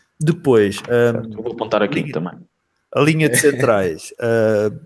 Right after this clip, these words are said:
Speaker 1: jogaria, iria buscar o Evans, acho que iria jogar, buscar o Johnny Evans ao, ao, ao West Brom. É um bom nome.
Speaker 3: Vinte milhões, não é? Vinte.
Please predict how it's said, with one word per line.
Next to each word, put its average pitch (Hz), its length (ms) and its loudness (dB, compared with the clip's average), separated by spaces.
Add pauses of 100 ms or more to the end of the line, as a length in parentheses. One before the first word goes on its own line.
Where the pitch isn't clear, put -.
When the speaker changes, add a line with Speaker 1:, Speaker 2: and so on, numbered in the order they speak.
(760)
Speaker 1:
jogaria, 127 640 0
iria 196 340 0
buscar 131 260 -2
o 104 140 2
Evans, 85 340 -8
acho 92 180 -10
que 101 60 -14
iria 98 180 -10
jogar, 90 260 -10
buscar 104 300 -8
o 98 60 0
Johnny 95 280 -6
Evans 85 320 -8
ao, 82 120 -4
ao, - 560 -8
ao - 140 -4
West 101 200 -4
Brom. 95 160 -4
É 127 100 2
um 151 100 4
bom 135 180 4
nome. 104 360 -2 (220)
Speaker 3:
Vinte 131 560 -4
milhões, 123 440 -6
não 120 100 -12
é? 143 160 -12 (120)
Vinte. 131 400 -12